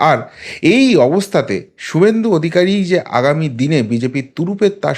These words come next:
হতে চলেছে, তাকে ভর করেই, তার উপর নির্ভর করেই যে আগামী দিনে বাংলায় বিজেপিটা এগোবে, এটা কার্যত রাজনৈতিক পর্যবেক্ষকদের কাছে নিশ্চিত হয়ে গেছে। আর এই ঘটনা যদি ঘটে, তাহলে যারা বিজেপিটা করছেন, বিজেপির পতাকাটা সামনে নিয়ে আছেন, অথচ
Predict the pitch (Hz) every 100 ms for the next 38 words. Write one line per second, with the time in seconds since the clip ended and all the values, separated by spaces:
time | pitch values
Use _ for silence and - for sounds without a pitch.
0 | - 123 127 139 160 156 117 - - -
1 | 143 - 214 143 113 139 147 185 180 131
2 | 123 120 156 170 143 127 127 147 - 175
3 | 170 147 127 139 143 147 127 117 131 139
4 | 120 120 120 127 - 123 156 160 - -
5 | _ - 202 220 208 135 139 151 175 113
6 | 110 120 127 156 107 101 113 120 120 120
7 | 117 120 127 139 113 - 156 117 117 98
8 | 101 - - - - - 156 - 190 285
9 | 254 165 175 196 190 185 185 123 143 156
10 | 117 - 143 160 185 98 - - - 120
11 | 185 226 160 175 185 202 220 208 185 226
12 | - 190 147 143 156 175 156 151 170 180
13 | 165 - 165 214 214 208 190 120 160 208
14 | 147 139 180